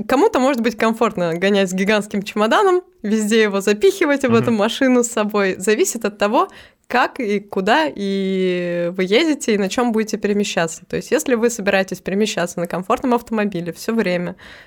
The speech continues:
Speaker 1: то, в принципе, почему бы и не взять с собой всё, что есть дома?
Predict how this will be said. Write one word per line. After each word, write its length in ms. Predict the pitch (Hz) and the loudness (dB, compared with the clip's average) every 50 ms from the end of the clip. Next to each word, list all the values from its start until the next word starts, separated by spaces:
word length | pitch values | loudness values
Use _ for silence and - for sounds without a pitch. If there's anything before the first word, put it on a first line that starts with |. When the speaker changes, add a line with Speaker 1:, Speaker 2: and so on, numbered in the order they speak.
| _ _ _ | _ _ _
Speaker 1:
то, 100 | - - | -14 -8
в 40 | - | -2
принципе, 440 | - 311 453 466 - - 262 - 196 | 0 2 2 2 2 0 -2 -4 -4
почему 380 | - 196 - - 233 254 311 | -4 -4 -4 0 0 2 2
бы 140 | 254 233 247 | 2 2 2
и 20 | |
не 100 | 226 220 | 2 2
взять 220 | 202 196 226 233 226 | 2 2 2 2 0
с 20 | |
собой 220 | - 208 190 196 185 | -2 -2 -2 -2 -2
всё, 160 | - - 208 | -2 -2 -4
что 180 | 208 - - 196 | -4 -4 -2 -2
есть 220 | 196 190 180 175 | -2 0 -2 -2
дома? 320 | 165 180 170 165 160 160 | 0 0 0 0 -2 -6